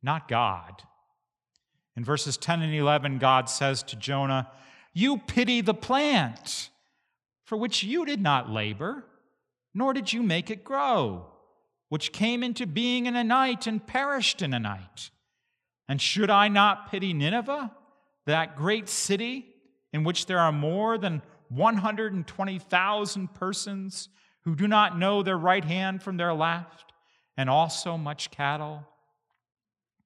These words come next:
The word pity that is used here in verses ten and eleven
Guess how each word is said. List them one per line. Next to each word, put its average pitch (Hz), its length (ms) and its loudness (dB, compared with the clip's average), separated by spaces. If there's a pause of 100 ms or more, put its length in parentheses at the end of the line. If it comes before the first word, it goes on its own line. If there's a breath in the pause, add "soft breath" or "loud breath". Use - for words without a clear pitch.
(1080)
The 143 100 0
word 165 640 0
pity 160 680 0
that 127 140 -4
is 123 220 -6
used 156 400 -4
here 139 260 -4
in 127 140 -6
verses 127 360 -6
ten 139 360 -4
and 127 180 -8
eleven 110 540 -6